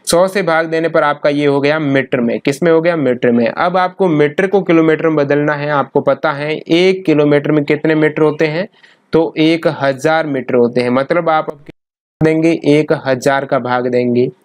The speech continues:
तो ये आपकी हो गई दूरी किलोमीटर में। जो परिधि आई है ये देख सकते हो, ये इतना किलोमीटर परिधि है। टोटल दूरी कितनी है? बस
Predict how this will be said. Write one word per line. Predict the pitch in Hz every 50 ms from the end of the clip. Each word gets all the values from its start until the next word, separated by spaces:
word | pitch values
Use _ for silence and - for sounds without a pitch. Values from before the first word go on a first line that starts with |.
| _ - - - _ _ _ _ _
तो | - 139
ये | 131 131 151 180 185
आपकी | 175 170 160 - - 170
हो | 147 143 143
गई | 139 147 151 147
दूरी | 143 143 139 143 180 226 233 - _ _ _ _ _ _ _ -
किलोमीटर | 170 165 165 160 139 127 120 117 - 120
में। | 117 117 113 110 110
जो | 110 117 143
परिधि | 139 - 151 151 151 165 156 170 185 165
आई | 147 139 143 147
है | 139 131 143 151 175 - - -
ये | 139 139
देख | 135 135 139 143 139
सकते | - 139 139 135 - 147
हो, | 143 139 156 190 - - - - - - _ _
ये | 156 170
इतना | 156 - 160 160 160 - 185 180 190 196 190
किलोमीटर | 190 165 151 143 147 143 143 143 143 151 190 190 - _
परिधि | - 139 135 135 131 131 156 160
है। | 139 139 147 165 208 - _ _ _ _ _ _ _ _ -
टोटल | 170 175 185 185 - 214 208
दूरी | 202 180 190 196 196 185
कितनी | - 185 170 - 196 190 185
है? | 180 180 180
बस | 170 175 180 180 180